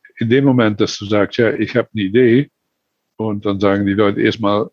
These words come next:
wer bist du jetzt? Und wenn du deine Hausaufgaben gemacht hast in der Gesellschaft und du hast dein Studium absolviert und deine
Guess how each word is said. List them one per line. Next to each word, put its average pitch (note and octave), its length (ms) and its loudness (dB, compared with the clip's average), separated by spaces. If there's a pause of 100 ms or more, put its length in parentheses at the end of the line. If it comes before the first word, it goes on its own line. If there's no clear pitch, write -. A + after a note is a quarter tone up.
wer A#2 180 0
bist G#2 240 -2
du C3+ 100 4
jetzt? - 680 -4 (1200)
Und A2 180 -2
wenn A2 160 2
du G#2+ 120 2
deine G2+ 280 2
Hausaufgaben G2+ 680 0
gemacht A2+ 360 -2
hast A2+ 200 -2
in G2+ 80 -6
der G2+ 100 -4
Gesellschaft F#2+ 680 0
und G#2 160 -8
du G2+ 140 0
hast A2+ 240 0
dein G2 320 0
Studium G2+ 600 -2
absolviert G2 580 -2
und G2 80 -2
deine G2 300 -2